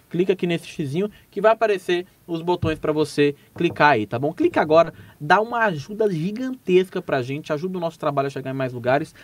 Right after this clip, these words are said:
A chefia do UOL fica feliz, a Letícia para de encher meu saco. Então, por gentileza, deixa o seu like aí, por favor, tá bom, meus amores? Olha, tem mais assunto pra gente comentar, porque afinal de contas, e na sequência a gente vai ler o superchat, hein?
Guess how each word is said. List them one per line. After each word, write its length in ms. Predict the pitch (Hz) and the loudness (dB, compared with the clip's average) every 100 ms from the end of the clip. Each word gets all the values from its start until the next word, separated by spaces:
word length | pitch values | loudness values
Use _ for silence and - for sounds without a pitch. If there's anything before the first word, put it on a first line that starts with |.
| - | -6
A 140 | 196 | -6
chefia 380 | 202 214 202 190 | -2 -4 -2 -4
do 80 | 170 | 0
UOL 120 | 165 | -2
fica 200 | - 160 | -4 -8
feliz, 320 | 143 127 143 | -4 -4 -4
a 60 | 156 | -6
Letícia 340 | 156 190 185 | -6 -6 -8
para 340 | - 175 185 170 | 2 4 4 0
de 100 | 160 | -8
encher 220 | 143 151 | -6 -4
meu 160 | 135 | -4
saco. 300 | 117 143 165 - _ | -2 -2 -2 -10 _
Então, 140 | - 240 | -12 -8
por 160 | 277 | -4
gentileza, 580 | 247 226 180 156 165 160 - - 151 | -4 -2 0 2 2 -2 -8 -16 0
deixa 280 | 175 180 | 0 0
o 20 | 180 | -4
seu 180 | 165 | 0
like 300 | 135 135 135 | 2 2 2
aí, 180 | 127 131 - - - - | -2 -2 -6 -20 -8 0
por 140 | 330 | 0
favor, 340 | - 131 98 - | 2 -4 -4 -6
tá 120 | - | 2
bom, 120 | 311 | 4
meus 120 | 294 196 | 4 0
amores? 320 | 120 92 - - - - | -2 -6 -14 -20 -20 0
Olha, 280 | 349 294 131 - _ - | 4 6 4 -8 _ 0
tem 160 | 359 | 2
mais 400 | 285 240 262 269 | 4 4 4 2
assunto 320 | 220 196 185 - | 0 0 -8 -2
pra 100 | 165 | -4
gente 160 | 160 | -4
comentar, 540 | - 156 131 117 160 - | -6 -4 -2 4 4 4
porque 180 | - 202 | -2 -4
afinal 300 | 190 180 160 | 0 0 0
de 100 | 139 | -2
contas, 400 | 156 165 175 - | 0 0 -2 -4
e 140 | 180 | -2
na 80 | 170 | -2
sequência 300 | 202 202 208 | -2 -4 -4
a 20 | |
gente 80 | 208 | -2
vai 80 | 196 | 2
ler 60 | |
o 40 | 208 | 2
superchat, 480 | 240 214 147 139 | 0 -4 -4 -4
hein? 120 | 147 | -6